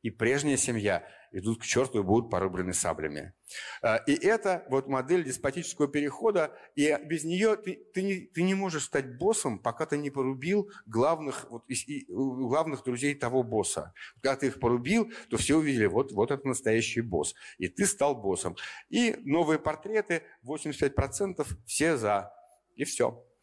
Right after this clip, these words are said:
А, ну, это к тому, что, м, а, к чему я это говорю? А, э, очень популярно у экспертов говорить, что «Вот теперь Путин окончательно убедился». Да, а, м, э, Назарбаев-то хотел гораздо более сложный переход устроить,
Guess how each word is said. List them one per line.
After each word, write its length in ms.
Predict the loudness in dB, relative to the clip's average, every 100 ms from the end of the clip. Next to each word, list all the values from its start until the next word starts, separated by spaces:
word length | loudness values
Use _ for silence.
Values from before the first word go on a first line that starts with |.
| -14 -12 -6 0
А, 200 | 2 4
ну, 300 | 2 2 0
это 280 | 0 0 -4
к 140 | -6
тому, 260 | -6 -4 -8
что, 400 | 0 0 0 -2
м, 360 | -6 -2 -2 -2 0
а, 340 | 2 4 2 -2 -12 -20 -16
к 60 | -4
чему 260 | 0 2
я 100 | 2
это 120 | 2 2
говорю? 300 | 2 2 -2 -12 -20 -4 0
А, 100 | 2
э, 160 | 4
очень 500 | 4 4 4 2 0
популярно 640 | -2 0 2 2 2 -2 -2
у 40 |
экспертов 480 | -2 -4 -4 -4 0
говорить, 260 | 0 0
что 300 | -2 2 2 0
«Вот 280 | 0 0 -2
теперь 320 | 0 0 2
Путин 320 | -2 -2 -2
окончательно 720 | 0 -2 -4 -4 -4 -2 -2 0
убедился». 520 | -2 -2 0 -2 0
Да, 300 | 2 0 -4 -20 -20 _ -2
а, 260 | 2 2 -2 _
м, 160 | -12 -6 -4 0
э, 340 | 4 4 4
Назарбаев-то 600 | 2 0 2 2 0 -2 -6
хотел 320 | -4 -2 0
гораздо 380 | 2 2 0 0
более 220 | 2 2
сложный 420 | 4 2 2 0
переход 440 | 0 0 0 -4
устроить, 580 | -4 -2 0 -2 -4 -20